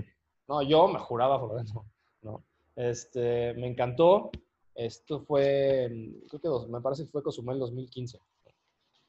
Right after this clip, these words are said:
Me gustó muchísimo, seguí entrenando, este, en este mismo equipo, y lo mismo, meses después,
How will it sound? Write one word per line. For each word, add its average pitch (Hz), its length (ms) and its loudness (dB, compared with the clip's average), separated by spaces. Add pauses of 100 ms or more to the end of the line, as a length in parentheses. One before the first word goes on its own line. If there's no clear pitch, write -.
(140)
Me 120 80 -10
gustó 123 220 -8
muchísimo, 175 1040 -2
seguí 135 300 -2
entrenando, 160 880 2
este, 120 420 -6
en 123 120 -6
este 127 200 -6
mismo 139 260 -4
equipo, 170 500 0 (400)
y 120 140 -4
lo 127 160 0
mismo, 135 580 -4 (160)
meses 143 380 -2
después, 175 720 2